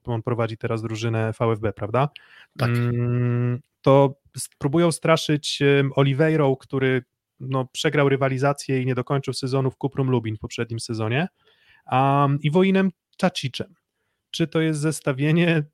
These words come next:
Speaker 1: na miarę, powiedzmy, gdzieś historycznych par, czy też nazwisk, które w tym V F B Friedrichshafen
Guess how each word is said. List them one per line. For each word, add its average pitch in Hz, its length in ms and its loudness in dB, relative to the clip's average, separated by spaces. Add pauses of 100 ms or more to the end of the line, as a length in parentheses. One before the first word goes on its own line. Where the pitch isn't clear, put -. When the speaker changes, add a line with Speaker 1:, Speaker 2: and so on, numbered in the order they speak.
Speaker 1:
na 139 140 0
miarę, 147 460 2 (180)
powiedzmy, 143 340 -2
gdzieś 135 220 -2
historycznych 151 800 0
par, 143 420 0
czy 139 120 -4
też - 240 -8
nazwisk, 139 500 0
które 131 220 -2
w - 40 -20
tym 127 200 -6
V 135 60 0
F 135 120 0
B 135 80 0
Friedrichshafen 135 800 -2